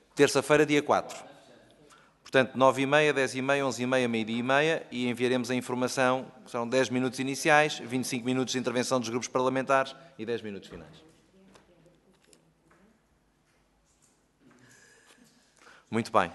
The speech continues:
então não há nada mais havendo a tratar, encontramos dia quatro, eh, da parte da manhã às nove e meia. Muito obrigado a todos.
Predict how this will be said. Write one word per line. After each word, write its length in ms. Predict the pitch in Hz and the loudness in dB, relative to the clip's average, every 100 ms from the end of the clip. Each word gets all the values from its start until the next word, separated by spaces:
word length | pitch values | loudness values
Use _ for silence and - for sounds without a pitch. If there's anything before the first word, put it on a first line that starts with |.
| 104 | -6
então 440 | 104 127 131 135 - - | 0 2 2 0 -12 -16
não 380 | 113 120 120 117 | -4 -2 -2 -2
há 60 | 120 | -2
nada 240 | 120 120 | 2 4
mais 200 | 120 117 | 4 2
havendo 240 | 117 120 | -2 -2
a 40 | 120 | -2
tratar, 440 | 120 123 127 131 - | -2 0 0 0 -4
encontramos 520 | 113 113 107 110 107 - | -10 -10 -6 -4 -4 -6
dia 140 | 98 | -10
quatro, 400 | 92 95 - - - | -4 -4 -6 -12 -14
eh, 640 | 90 87 87 87 85 85 85 | -10 -6 -6 -6 -8 -10 -12
da 80 | 85 | -6
parte 240 | 98 95 | -4 -2
da 80 | 98 | -4
manhã 260 | 95 95 95 | -4 -2 -4
às 100 | 95 | -4
nove 180 | 92 | -4
e 40 | 87 | -6
meia. 180 | 82 78 - - - | -8 -12 -16 -18 -18
Muito 140 | - | -8
obrigado 420 | 104 104 98 95 - | -4 0 0 0 -4
a 60 | - | -18
todos. 400 | - 80 - | -18 -18 -20